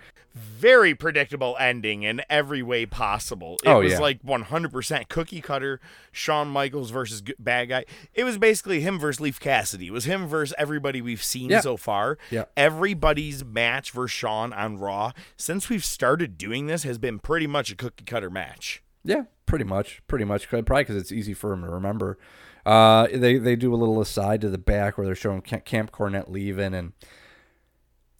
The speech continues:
Speaker 2: Cornette stays behind, and he's, you know, you know, they're hamming it up, you know, something's up. Uh, so basically, you know, H B, or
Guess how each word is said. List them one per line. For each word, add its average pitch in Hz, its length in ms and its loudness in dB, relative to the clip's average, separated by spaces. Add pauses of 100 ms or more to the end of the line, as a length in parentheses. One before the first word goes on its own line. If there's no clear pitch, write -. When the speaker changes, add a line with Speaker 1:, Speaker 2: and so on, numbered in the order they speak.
(120)
Speaker 2:
Cornette 139 400 4
stays 139 320 2
behind, 117 600 4
and 107 220 2
he's, 104 140 -4
you 117 60 0
know, 101 180 2
you 117 160 -4
know, 117 120 2
they're 110 120 0
hamming 117 400 2
it 92 60 -2
up, 95 180 0
you 95 60 -8
know, 95 160 -4
something's 85 540 -6
up. 87 260 -2 (320)
Uh, 98 240 0
so - 160 0
basically, 107 640 2
you 98 120 -2
know, 98 260 0
H 113 180 -6
B, 110 140 -4
or 95 260 0